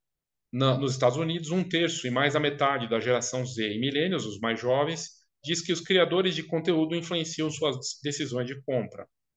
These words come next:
Isso explica por que o marketing de afiliados, é, ca-, acaba tendo um mercado grande em relação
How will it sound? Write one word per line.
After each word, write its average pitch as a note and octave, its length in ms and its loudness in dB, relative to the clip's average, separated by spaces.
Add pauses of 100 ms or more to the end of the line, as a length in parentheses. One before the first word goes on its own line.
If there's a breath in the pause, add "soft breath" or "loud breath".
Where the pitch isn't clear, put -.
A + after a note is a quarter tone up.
(120)
Isso C3 160 -6
explica E3 320 -2
por E3 200 -4
que D#3+ 80 0
o C#3+ 80 2
marketing C#3+ 380 0
de C3 60 0
afiliados, C#3 720 0 (480)
é, A#2+ 460 0 (400)
ca-, C#3 80 2
acaba C3+ 320 4
tendo C#3 280 0
um C#3 260 -4
mercado C3 560 2
grande B2+ 580 4
em B2 140 -4
relação A#2+ 680 0